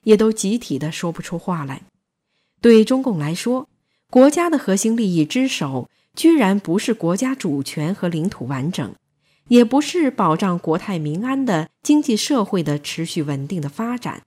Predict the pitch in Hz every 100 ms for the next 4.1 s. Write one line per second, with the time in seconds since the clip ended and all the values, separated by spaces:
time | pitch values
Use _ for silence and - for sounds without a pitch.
0 | _ _ _ _ _ _ - 190 196 -
1 | 170 143 - _ 220 233 294 285 240 226
2 | 349 220 - 180 190 139 151 147 190 160
3 | 151 160 226 - 156 180 294 247 180 147
4 | 113